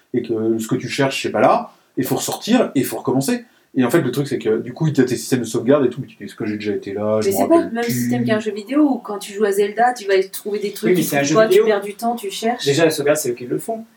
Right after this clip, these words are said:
Speaker 3: Et
Speaker 2: Ouais.
Speaker 3: ensuite, euh, ils ajoutent toujours de l'aléatoire dans un jeu vidéo. Déjà, la carte, elle va pas être toujours,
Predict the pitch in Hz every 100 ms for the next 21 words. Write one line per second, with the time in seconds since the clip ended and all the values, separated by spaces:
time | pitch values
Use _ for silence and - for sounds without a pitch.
0 | _ 139 123 117 190 - - 131 120 117
1 | 120 127 127 156 208 226 185 185 180 190
2 | 151 147 147 143 156 165 165 139 135 139
3 | 151 151 127 120 110 - 120